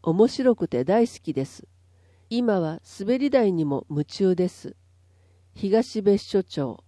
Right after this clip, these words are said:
元気っ子アルバムコーナーでは市民の皆さんからの投稿をお待ちしています。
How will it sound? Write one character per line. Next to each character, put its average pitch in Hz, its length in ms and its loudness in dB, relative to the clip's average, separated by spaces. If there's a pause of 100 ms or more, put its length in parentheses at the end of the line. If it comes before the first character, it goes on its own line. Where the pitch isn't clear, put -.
(1300)
元 247 260 0
気 277 160 -6
っ 269 100 -6
子 262 200 2
ア 247 80 2
ル 233 80 0
バ 247 120 4
ム 247 140 0
コ 240 220 4
ー 214 60 4
ナ 165 180 0
ー - 20 -10
で 143 140 -4
は 135 200 -6 (160)
市 - 280 -6
民 262 200 0
の 175 140 2
皆 165 240 2
さ 214 180 -2
ん 175 60 -4
か 156 140 -4
ら 143 100 -2
の 139 140 -4
投 196 280 2
稿 190 320 2
を 180 140 0
お 156 80 -2
待 175 320 -2
ち - 20 -8
し - 60 -18
て 170 140 -2
い 156 100 0
ま 147 140 -2
す。 - 240 -18